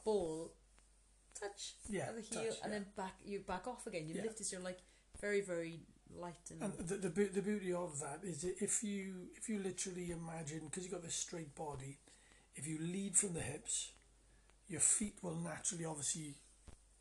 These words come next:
Speaker 2: go underneath you, and you will naturally have this, this landing of,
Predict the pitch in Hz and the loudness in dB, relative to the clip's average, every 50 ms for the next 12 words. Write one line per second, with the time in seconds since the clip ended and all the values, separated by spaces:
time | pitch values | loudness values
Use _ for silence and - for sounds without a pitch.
0 | - - - - 185 165 160 160 156 156 151 147 170 185 180 - - - - 131 | -20 -10 -4 0 2 2 2 2 2 0 0 2 2 4 4 6 6 6 4 2
1 | 127 135 147 - 160 151 156 160 160 156 156 160 160 165 170 160 - - - 202 | 0 -4 -4 -4 -4 -2 -2 -2 0 0 0 -2 -2 -2 -2 -4 -2 -2 -2 -2
2 | 175 165 160 156 147 147 151 143 - - - - 175 156 - - 160 156 156 156 | -2 -2 -2 -4 -4 -4 -2 0 2 0 0 0 -2 -4 -2 -2 -2 -2 -2 -2
3 | 160 165 160 156 156 156 151 147 143 143 139 135 | -2 -2 -2 -2 -2 -4 -4 -4 -4 -4 -4 -4